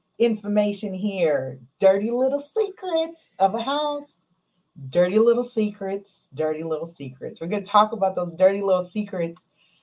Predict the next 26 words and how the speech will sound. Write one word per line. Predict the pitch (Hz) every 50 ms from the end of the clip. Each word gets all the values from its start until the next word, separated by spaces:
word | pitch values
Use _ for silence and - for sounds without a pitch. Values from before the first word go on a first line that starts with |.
| _ _ -
of | 185 190 190
a | 196
house, | 190 - - - 190 202 202 202 -
of | 180 175
a | 175
property | 170 - - 196 160 180 202 - 196 185 180 180
that | 170 170 - -
you | - 185 196 196 196 196 196 190 185 _ _ _ _ _ -
may | 160 175 202 247 285 320
not | 311 294 269 262 247 - 202
know, | 214 254 262 269 247 180 - - - 131
right? | 139 156 156 160 175 175 175 - _
That | 160 160 160 165
most | 180 190 185 208 247 302 320 - - - - _ _ _ _ _ _ _ _
owners | - 262 320 392 427 403 330 254 185 - -
don't | - - 190 185 175 165 170
want | 170 160 156 151 - 165
you | 143
to | 135 131
know. | 131 135 127 120 117 117 120 120 _ _ _ _ _ _ _ _ _ _ _ _ _ _ _ _ _ - -
So | - 226 208
we'll | 196 220 214
talk | 269 262 269 262
about | 262 214 214 185 175
both | 196 185 185 180
sides, | - - 165 127 - - 135 131 - - -